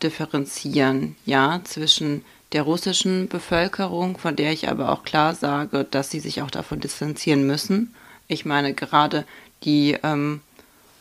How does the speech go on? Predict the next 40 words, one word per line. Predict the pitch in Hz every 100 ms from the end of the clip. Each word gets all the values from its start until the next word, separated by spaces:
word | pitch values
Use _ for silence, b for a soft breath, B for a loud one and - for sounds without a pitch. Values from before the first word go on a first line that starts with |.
| -
Russen, | 160 160 160
die | 151
hier | 139 151
in | 147
Deutschland | 139 139 139 156 139
leben, | 170 175 151
die | - 127
eben | 131
das | 135
Privileg | - 147 135 131 151 -
haben, | 135 127
eben | 123
auch | 117 127
in | 135
Frieden | 131 - 143 139
zu | -
leben, | 135 143 160
die | 139
auch | 135 -
klar | - 139 139
sagen | 135 135 143
müssen, | 139 147 - 143
dass | 135 131
das, | - 143 -
was | 139 135 - b b b b b b _ _ _ -
ihr | 156
Präsident | 151 165 139 143 139 139 -
dort, | 135 147 180 - -
ähm, | 160 156 156 -
tut, | - 175 196 208 -
ähm, | 156 147 135 135
falsch | - 131 143 -
ist. | 190 - - b b b b
Und | - 151
ich | 151
erwarte | 147 147 -
auch | -
klar, | - 143
dass | 143 -
man | 143 135